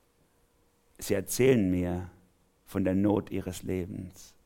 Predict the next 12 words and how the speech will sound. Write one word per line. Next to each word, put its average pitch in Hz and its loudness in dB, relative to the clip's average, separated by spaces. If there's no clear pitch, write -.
von 90 -2
Sünde, 104 4
von - -2
Versagen, 95 4
von 85 -4
Krankheit, 95 -2
von 87 -8
Hass, - 0
von - -6
Ängsten, 98 -2
von 87 -2
Abhängigkeiten. 98 -6